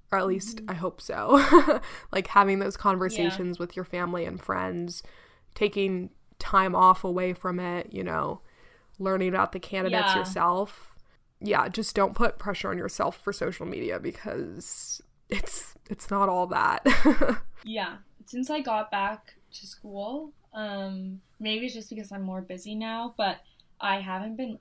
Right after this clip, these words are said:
Speaker 2: on Instagram the same way I used to.
Speaker 1: Mm-hmm.
Speaker 2: Like,
Speaker 1: That's good.
Speaker 2: um,
Speaker 1: Yeah.
Speaker 2: so I just, like, haven't been, like, posting anything recently 'cause I just haven't been on it, but I'm not gonna make myself feel bad for missing
Speaker 1: Yeah.
Speaker 2: something or, like,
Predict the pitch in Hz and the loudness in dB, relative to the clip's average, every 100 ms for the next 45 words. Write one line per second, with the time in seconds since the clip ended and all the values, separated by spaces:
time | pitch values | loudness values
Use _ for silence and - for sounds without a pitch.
0 | - 190 202 190 190 - 190 185 185 190 | -10 -6 -6 -6 -10 -10 -8 -8 -10 -14
1 | - - 202 - - 180 175 175 175 175 | -20 -20 -14 -12 -10 -12 -12 -10 -10 -10
2 | 175 170 - 190 185 208 190 180 175 175 | -12 -16 -16 -14 -2 0 0 -2 -8 -12
3 | 170 - - _ _ _ - 202 202 208 | -16 -20 -20 _ _ _ -14 -10 -8 -6
4 | 190 190 208 - 220 190 190 190 - - | -4 -4 -8 -10 -10 -10 -10 -14 -20 -20
5 | - 208 202 196 - 220 196 196 190 190 | -10 -4 -4 -6 -12 -12 -10 -8 -8 -10
6 | 185 185 - 175 - 196 190 190 196 196 | -10 -14 -14 -14 -12 -10 -8 -8 -8 -10
7 | 190 - 202 185 196 180 175 180 180 185 | -10 -12 -16 -16 -16 -16 -16 -18 -16 -16
8 | 175 175 180 202 - - 196 190 185 180 | -16 -16 -14 -14 -14 -12 -10 -10 -10 -14
9 | - 190 185 190 185 180 185 175 - 175 | -14 -14 -14 -18 -18 -18 -16 -16 -14 -16
10 | - 185 185 175 185 190 208 147 175 180 | -16 -18 -18 -16 -10 -6 -6 -6 -10 -14
11 | 180 175 170 170 - | -16 -18 -18 -6 -2